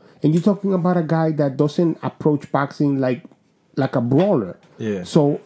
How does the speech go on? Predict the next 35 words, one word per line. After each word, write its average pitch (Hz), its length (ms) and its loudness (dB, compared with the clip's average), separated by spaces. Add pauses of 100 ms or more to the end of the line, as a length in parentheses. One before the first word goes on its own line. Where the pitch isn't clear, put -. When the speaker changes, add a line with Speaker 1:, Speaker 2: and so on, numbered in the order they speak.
(240)
Speaker 1:
i-, 185 40 -2
i-, - 120 -6
it's - 280 0
a 190 60 2
different, 180 480 2
it's 156 140 0
a 170 40 2
different 160 340 0
argument. 143 400 -2
Speaker 2:
That's 147 200 -4
true. 120 480 -4
As 117 180 0
a 117 60 4
brawler, 113 640 4
that's 110 320 0
what 98 380 0
you 101 220 2
do. 98 240 4
You 95 220 2
brawl. 101 460 2
You're 95 100 0
Speaker 1:
So 113 160 2
Speaker 2:
not 143 100 0
a 151 40 4
Speaker 1:
then, 143 80 2
Speaker 2:
tactician. 110 640 -4
Speaker 1:
right. 127 320 2
So 139 200 2
then 135 420 0
you 139 300 2
can't 185 380 0
say 165 340 0
that 123 260 0
because 123 480 0 (380)
half 180 340 0